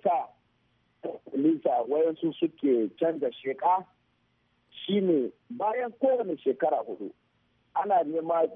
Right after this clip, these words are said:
wa'adin dan, eh, majalisa zai kare kamar na gwamna da na shugaban kasa zai sake neman wani. To a cikin yin maganan samun delegate delegate a party sai ka gani ba a samun jituwa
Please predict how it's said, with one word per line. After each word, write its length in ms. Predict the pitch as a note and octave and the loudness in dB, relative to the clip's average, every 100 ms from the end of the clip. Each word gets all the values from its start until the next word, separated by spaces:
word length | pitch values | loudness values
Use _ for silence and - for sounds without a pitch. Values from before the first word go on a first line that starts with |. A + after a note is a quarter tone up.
| - | -2
wa'adin 600 | C#3+ F3 E3 D#3 D#3 D#3 D3+ | 2 4 2 -2 -4 -4 -2
dan, 260 | D3+ C#3 - | -4 -6 -2
eh, 140 | C#3 | -2
majalisa 580 | C3 A#2+ B2+ D3+ - B2 | 0 -2 -2 0 2 0
zai 200 | A#2+ C3+ | 0 -4
kare 380 | - D3+ D3 C#3 | -4 -4 0 2
kamar 300 | - A#2+ C#3 | 2 0 0
na 100 | D3 | 0
gwamna 400 | C3+ D#3 D3 B2+ | 0 -2 -2 -4
da 80 | A#2 | -4
na 100 | A2 | -4
shugaban 480 | - A2+ G#2 F#2+ G#2+ | -6 -8 -6 -10 -10
kasa 280 | A2+ - A#2 | -8 -6 -4
zai 180 | C#3+ - | -6 -6
sake 200 | B2+ C3 _ | -6 -6 _
neman 340 | G#2 G2+ G2+ G2+ | -14 -12 -6 -4
wani. 220 | G2+ G#2 - _ _ _ _ _ _ _ | -4 -6 -12 _ _ _ _ _ _ _
To 200 | C3+ B2+ - | 0 0 0
a 100 | C3+ | -2
cikin 560 | - A3 - B3 A#3+ A3+ - _ _ _ _ | -2 -6 0 2 2 -2 -8 _ _ _ _
yin 360 | G3 A3+ G3 E3 | 0 2 0 0
maganan 720 | D#3 E3 F#3 E3+ C#3+ B2+ B2 - _ | 2 2 2 2 0 -2 -8 -12 _
samun 380 | F#3+ F#3+ - D#3 | 0 0 -2 -2
delegate 400 | F3 E3 C#3+ B2+ | 0 2 0 2
delegate 400 | E3 D#3+ C3 A#2 _ _ _ _ _ - | 2 2 0 -2 _ _ _ _ _ 0
a 420 | C3 B2+ A#2+ A#2 - | 2 2 2 0 0
party 420 | D#3 D#3 - A#2+ - | 0 0 -4 -4 0
sai 140 | G#3+ | 0
ka 140 | G#3+ D#3+ | 2 0
gani 400 | E3 E3+ E3+ E3+ _ _ _ _ _ _ _ - | 2 2 2 0 _ _ _ _ _ _ _ -4
ba 120 | A#2+ G3+ G3 | 0 0 0
a 60 | F3 - | -2 0
samun 320 | F3+ E3 C#3+ | 0 -2 -8
jituwa 520 | A#2 C3 - D#3 D#3 | -4 -2 2 4 4